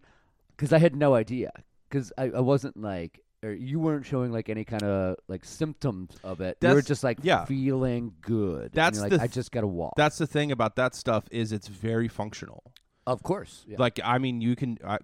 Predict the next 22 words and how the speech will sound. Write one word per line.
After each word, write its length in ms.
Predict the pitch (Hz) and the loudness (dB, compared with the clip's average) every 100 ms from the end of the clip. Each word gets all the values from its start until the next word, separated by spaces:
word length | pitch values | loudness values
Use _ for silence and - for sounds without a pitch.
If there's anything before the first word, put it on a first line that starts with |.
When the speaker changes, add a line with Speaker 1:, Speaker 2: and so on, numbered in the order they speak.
| - | -6
Speaker 2:
like, 320 | 107 107 92 - - | -4 -4 -4 -10 -4
that's 220 | 113 - | -4 -4
the 60 | |
second 280 | 113 117 110 | -4 -4 -4
time 160 | 107 110 | -4 -4
I've 140 | 104 | -4
been 120 | 98 | -6
in 100 | 98 | -8
public 440 | 92 113 113 95 - | -6 -4 -4 -4 -6
with 160 | 92 | -6
it 200 | 85 87 - | -6 -8 -8
and, 140 | 98 | -12
like, 300 | 95 90 90 - _ | -8 -10 -10 -18 _
been 180 | 107 98 | -10 -10
fine. 460 | - 95 98 82 - - _ - | -8 -8 -8 -12 -18 -20 _ -6
Speaker 1:
I 100 | 156 | -4
don't 180 | 247 | -2
know. 140 | 226 185 | -2 -4
I 100 | 156 | -4
can't 340 | - 214 254 | -6 -8 -8
remember, 640 | - 135 135 135 135 131 123 | -6 -6 -4 0 4 4 4
like, 240 | 110 101 | 0 -2